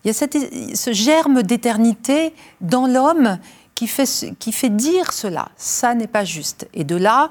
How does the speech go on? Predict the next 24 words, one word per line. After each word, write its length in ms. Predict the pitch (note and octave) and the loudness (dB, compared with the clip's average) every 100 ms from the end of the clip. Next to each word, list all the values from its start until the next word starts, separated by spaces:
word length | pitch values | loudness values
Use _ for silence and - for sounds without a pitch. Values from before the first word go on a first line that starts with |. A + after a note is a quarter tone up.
| - - - | -4 -8 -6
à 60 | |
chercher 360 | F3 F#3 - F3 | -4 -4 -6 -8
une 100 | D#3 | -6
cause, 400 | - B3 D#4+ A3 | -2 0 0 0
et 80 | F3 | -2
de 100 | F3 | 0
là 380 | F#3 A3 A#3 - | 2 4 2 0
à 280 | F3+ F3+ F#3 - - - | -2 -2 -4 -8 -20 -8
accuser 420 | - F#3 G3 F3 F3+ | -6 -4 -4 -4 -4
Dieu, 380 | F#3 B3 D#4+ D#4 - - | -2 0 0 -4 -16 -12
mais 280 | - - - - | -8 -8 -8 -6
il 80 | G#3 | -2
n'y 80 | |
a 60 | G3 | -2
qu'un 200 | G3 G#3 | -4 -6
pas. 320 | G3+ B3+ C4 - - - | 0 0 0 -6 -20 -6
Donc, 180 | G3+ G#3 - _ _ _ _ - | -4 -4 -8 _ _ _ _ -10
c'est 300 | - A3+ B3+ | -6 -4 -2
un 60 | |
passage. 680 | A3+ B3 - B3 G3+ E3+ - - | -2 -2 -2 0 0 -4 -8 -4
Non 140 | G3+ A#3 | -2 0
pas 140 | A#3+ | -2
qu'il 400 | A#3 - G3+ F#3+ - | -4 -8 -6 -8 -12
faille, 520 | - - C#4 B3 F3 | -10 -4 -2 0 -2